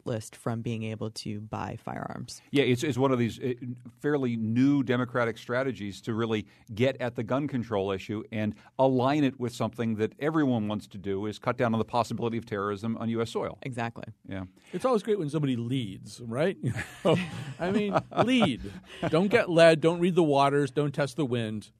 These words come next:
Speaker 3: Lead.
Speaker 2: Well, I, I just have to, uh, before we, we move too far away, uh, Paz, uh, Senator Blumenthal went to the state capitol to discuss something that wasn't this issue, genetically modified fish.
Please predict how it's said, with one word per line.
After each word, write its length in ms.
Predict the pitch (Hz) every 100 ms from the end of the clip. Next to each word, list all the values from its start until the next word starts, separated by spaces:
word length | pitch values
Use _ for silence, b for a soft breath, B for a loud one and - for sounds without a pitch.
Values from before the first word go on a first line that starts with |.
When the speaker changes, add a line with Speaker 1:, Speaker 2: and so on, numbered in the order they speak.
| -
Speaker 3:
Lead. 460 | 147 139 90 - - _ b b b -
Speaker 2:
Well, 180 | 147 147
I, 120 | 147
I 100 | 151
just 100 | 143
have 140 | 175 -
to, 200 | 123 -
uh, 120 | 139 - 90 -
before 280 | 120 120 147
we, 100 | 131
we 240 | 131 127 123
move 260 | 123 117
too 140 | 120 120
far 280 | 131 120
away, 360 | 117 117 117 117
uh, 260 | 110 110 92
Paz, 400 | - 113 104 - 117
uh, 100 | 104
Senator 300 | - 139 113
Blumenthal 580 | 117 196 165 - 110 110
went 100 | 104
to 60 |
the 60 | -
state 180 | 117 98
capitol 320 | 107 104 110
to 140 | 120
discuss 480 | 107 104 - 123 117 b b
something 340 | - 135 131 123
that 140 | 123
wasn't 480 | 127 143 214 208 -
this 180 | 117 -
issue, 280 | 101 110 104 B -
genetically 500 | 135 156 202 196 156
modified 560 | 131 127 120 120 117
fish. 480 | - 220 175 - -